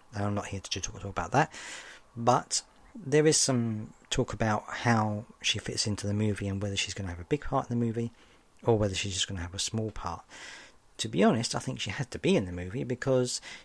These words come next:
in some ways you want her then to take, carry on the baton 'cause she's gonna be in the next part of the cinematic universe. So she had to be in the movie in some ways, and I know they are introducing characters. I mean,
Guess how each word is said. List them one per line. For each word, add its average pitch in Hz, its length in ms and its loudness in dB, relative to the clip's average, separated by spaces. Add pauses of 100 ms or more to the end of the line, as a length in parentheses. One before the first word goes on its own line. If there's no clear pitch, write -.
in 131 240 2
some 147 220 6
ways 127 240 6
you 131 80 2
want 127 300 2
her 127 300 2
then 117 200 0
to - 100 -4
take, 120 240 0
carry 123 240 2
on 113 120 2
the 107 60 -2
baton 123 360 -2
'cause - 180 -4
she's - 180 -2
gonna 104 180 -2
be 98 160 -6
in 98 80 -2
the 98 80 -2
next - 400 -4 (280)
part 101 220 2
of 95 60 -6
the 101 60 -8
cinematic 104 480 0
universe. 113 600 0 (480)
So 110 480 0
she - 180 4
had - 200 -2
to 101 60 -4
be 107 160 2
in 101 100 4
the 95 80 0
movie 92 240 -2
in 90 60 -4
some 92 220 -2
ways, 95 200 -2
and 104 100 0
I 107 60 0
know 120 160 2
they 104 180 -2
are 104 140 0
introducing 98 440 -4
characters. 98 460 -8
I 95 40 -4
mean, 95 220 -6